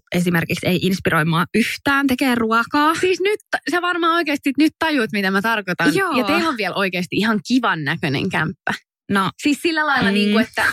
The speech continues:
Speaker 2: että se, se, missä minä entisen poikaystäväni kanssa asuin, no sä et ole varmaan sekin nähnyt sitä keittiöä,
Speaker 1: Niin.
Speaker 2: mut se oli oikeesti ihan kauhea.
Speaker 1: Joo.
Speaker 2: Siis semmonen niinku,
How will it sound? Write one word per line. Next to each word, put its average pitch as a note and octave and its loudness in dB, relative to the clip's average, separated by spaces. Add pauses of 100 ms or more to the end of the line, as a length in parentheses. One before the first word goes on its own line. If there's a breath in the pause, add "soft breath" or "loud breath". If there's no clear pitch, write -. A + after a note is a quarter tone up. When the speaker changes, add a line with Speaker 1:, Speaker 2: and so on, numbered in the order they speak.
Speaker 2:
että C4 0
se, B3 -2 (420)
se, A3+ -2 (120)
missä G#3 0 (240)
minä G#3 0 (280)
entisen F3+ 0
poikaystäväni F#3+ -2
kanssa F3 -2
asuin, F3+ 0
no G3+ 0
sä C4 0
et C4 -4
ole C4+ -2
varmaan C4+ 0
sekin B3+ 0
nähnyt A#3 0
sitä E3+ -4
keittiöä, B3+ 2
Speaker 1:
Niin. - 2
Speaker 2:
mut B3 0
se B3 -2
oli A#3+ -2
oikeesti B3 -2 (140)
ihan F#3+ 0
kauhea. F#3+ -2 (140)
Speaker 1:
Joo. G#3 2
Speaker 2:
Siis A3+ 0
semmonen G#3+ -2
niinku, F#3+ 2